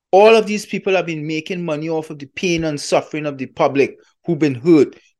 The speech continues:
gorging themselves and enriching themselves, going on stage and, and talking a bunch of B S around, and no one is asking them the right questions. So I want them to be asked the right questions. And I don't agree.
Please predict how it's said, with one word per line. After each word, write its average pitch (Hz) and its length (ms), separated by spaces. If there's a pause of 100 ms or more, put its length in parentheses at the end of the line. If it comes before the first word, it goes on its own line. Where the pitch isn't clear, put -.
(100)
gorging 175 500
themselves 170 540
and 151 100
enriching 139 480
themselves, 131 640 (580)
going 175 280
on 185 160
stage 185 400
and, 156 140 (200)
and 131 180
talking 175 340
a 160 60
bunch 160 300
of 113 160
B 143 240
S 151 260 (400)
around, 147 480 (500)
and 139 280
no 196 120
one 190 180
is 170 120
asking 165 400
them 160 140
the 147 80
right 139 260
questions. - 720 (580)
So 170 140
I 170 160
want 180 280
them 190 160
to 185 100
be 160 160
asked 143 300
the 139 80
right 120 220
questions. 110 520
And 110 100
I 135 120
don't 170 240
agree. 165 540